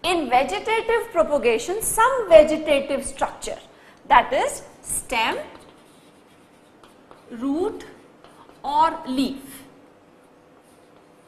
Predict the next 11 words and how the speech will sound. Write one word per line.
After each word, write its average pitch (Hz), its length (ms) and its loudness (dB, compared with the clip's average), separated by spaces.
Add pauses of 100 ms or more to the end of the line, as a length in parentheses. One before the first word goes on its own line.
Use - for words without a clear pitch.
(1500)
any 415 420 4
of 269 160 -2
these 311 200 -4
structures - 600 -6
help 294 460 -4
in 415 160 0 (420)
propagation 233 840 -4
or 294 200 8
reproduction. - 800 -6 (840)
Vegetative 359 720 2
reproduction 359 840 -4